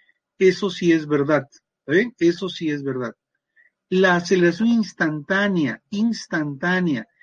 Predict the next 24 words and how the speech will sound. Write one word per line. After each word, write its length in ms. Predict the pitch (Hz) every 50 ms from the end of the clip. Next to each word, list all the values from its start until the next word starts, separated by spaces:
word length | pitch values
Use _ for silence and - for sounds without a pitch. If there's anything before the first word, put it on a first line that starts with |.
| _ _ _ _ _
en 240 | 165 160 156 151 143
t 120 | - 214
igual 300 | 220 208 190 196 196 196
a 60 | 190
ocho 300 | 190 196 196 180 - 185
es 100 | 175 175
cinco. 600 | - - 226 220 214 220 214 - 254 269 269 - _ _ _ _ _ _ _ _ _ _
Bueno, 320 | 156 175 175 160 190 214 -
si 160 | - - 160
te 120 | 135 143 135
preguntan 560 | 139 147 151 185 196 180 143 135 120 123 120
por 220 | - 127 127 127
t 100 | - 185
igual 280 | 202 202 196 208 202 208
a 60 | 196
ocho, 340 | 190 190 190 190 - 214 196
tú 120 | 175 175
tendrás 440 | 143 156 147 151 151 147 151 143 -
que 100 | - -
ubicar, 420 | 143 139 151 147 - 208 180 131
pues, 140 | 123 135 135
¿no? 180 | 156 190 - - _ _ _ _ _ _ _
A 140 | - 156 160
ver, 240 | 160 156 156 160 -